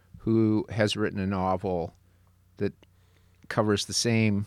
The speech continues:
terrain from a different perspective. And Paula Houston's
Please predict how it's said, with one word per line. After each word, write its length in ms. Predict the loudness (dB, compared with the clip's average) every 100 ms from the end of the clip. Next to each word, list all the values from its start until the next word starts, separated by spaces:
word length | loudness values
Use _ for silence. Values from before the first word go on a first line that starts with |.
| -8 -6
terrain 480 | -2 2 2 0
from 160 | 0 -2
a 60 | 0
different 320 | -2 -4 -8
perspective. 560 | -8 -2 0 0 -2
And 160 | -2 0
Paula 300 | 2 4 4 0
Houston's 800 | -2 2 2 2 0 0 -2